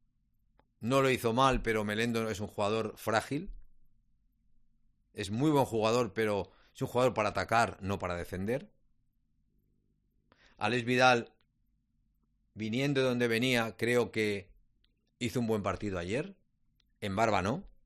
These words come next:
Para mí en Barba lo único que hizo fue el centro y aún, "Ya, ya tenemos bastante". Bueno, pues ya está.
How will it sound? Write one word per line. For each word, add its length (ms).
Para 180
mí 120
en 140
Barba 320
lo 80
único 200
que 100
hizo 140
fue 160
el 60
centro 460
y 100
aún, 180
"Ya, 300
ya 200
tenemos 200
bastante". 460
Bueno, 220
pues 140
ya 80
está. 280